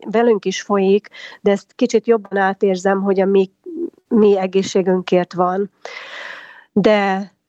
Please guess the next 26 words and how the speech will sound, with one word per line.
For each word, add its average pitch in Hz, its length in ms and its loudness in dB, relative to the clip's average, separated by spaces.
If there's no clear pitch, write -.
de 202 480 0
azt 240 280 0
érzem, 208 440 0
hogy, 190 400 -2
hogy 202 160 -2
Svédország 196 1000 0
azért, 220 480 0
hogy 185 120 -4
a 180 80 0
gazdaságot 190 800 -2
megmentse, 180 880 0
beáldozza 185 1160 -2
a 202 100 -4
társadalmat, 185 760 -2
és 180 140 -2
beáldozza 190 520 0
elsősorban 196 520 -2
az 175 120 0
öregeket. 180 720 -2
És 202 260 2
most 226 200 0
nincsen 254 320 2
egy 196 100 0
napra 208 340 0
friss, - 480 -2
ö, 190 300 2